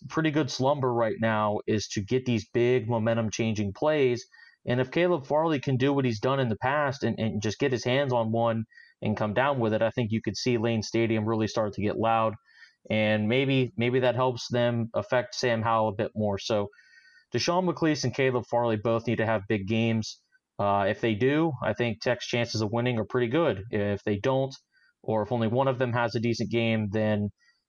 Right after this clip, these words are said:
it's back to where we're at, which is a bit of a toss-up and one that doesn't favor Virginia Tech.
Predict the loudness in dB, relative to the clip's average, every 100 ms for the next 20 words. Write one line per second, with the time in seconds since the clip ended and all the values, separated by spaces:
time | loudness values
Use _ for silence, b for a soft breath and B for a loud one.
0 | _ -2 -2 -2 -2 -2 -2 -2 -2 0
1 | 0 0 -2 -6 -4 -4 -2 -2 -2 -4
2 | -2 -2 -2 -2 -4 _ -6 -2 0 0
3 | 0 0 0 0 0 0 -2 -2 -2 0
4 | -2 -2 -4 -6 -6 -6